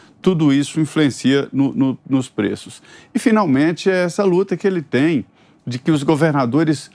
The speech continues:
contribuam e reduzam, ou pelo menos unifiquem, o valor do I C M S que é cobrado no preço dos combustíveis. É, sobre a C P I, ele tem toda a razão. Levaram o empresário Luciano Hang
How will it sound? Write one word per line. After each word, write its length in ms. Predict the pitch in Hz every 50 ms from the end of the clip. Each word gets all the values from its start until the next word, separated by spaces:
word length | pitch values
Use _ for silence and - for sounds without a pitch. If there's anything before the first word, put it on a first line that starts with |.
| - - _ -
contribuam 880 | - 196 196 - 214 214 196 156 147 175 214 233 233 220 185 131 104 - _ _ _ _ _ -
e 80 | 127
reduzam, 720 | 135 156 202 196 151 123 139 185 226 233 214 147 120 127 120
ou 80 | 127 127
pelo 240 | - - 185 180 156
menos 420 | 160 175 190 196 196 175 - - - -
unifiquem, 760 | 175 185 190 185 165 - - - 165 180 185 - - 180 160 - - - - - -
o 100 | - 143
valor 380 | 131 156 151 131 131 139 156 156
do 120 | 135 156
I 60 | 160
C 180 | 151 - - 160
M 200 | 147 131 120 120
S 240 | 123 135 139 - -
que 80 | -
é 60 | 143 143
cobrado 540 | - 147 127 101 101 113 117 127 127 139
no 120 | 131 127 107
preço 280 | - 131 127 117 -
dos 140 | 123 120 -
combustíveis. 800 | - 131 127 127 123 113 - - - - 95 85 - - - - - - - - - - - - -
É, 200 | - 131 135 123 - -
sobre 300 | - - 180 165 170 175
a 20 |
C 140 | - - 170
P 140 | - 196 165
I, 60 | 190
ele 100 | - 220
tem 160 | - - 202
toda 220 | 185 220 208 202 208
a 60 | 196
razão. 540 | 185 147 107 113 131 165 202 190 156 113 - - _ _ _ _ _ _ _
Levaram 600 | - 208 180 175 190 202 190 180 165 143 123 101 101
o 100 | 135 151
empresário 460 | 151 143 151 139 123 156 147 139 135
Luciano 560 | 135 143 135 135 - 143 135 127 113 98 87
Hang 500 | 107 123 147 170 175 151 113 98 92 87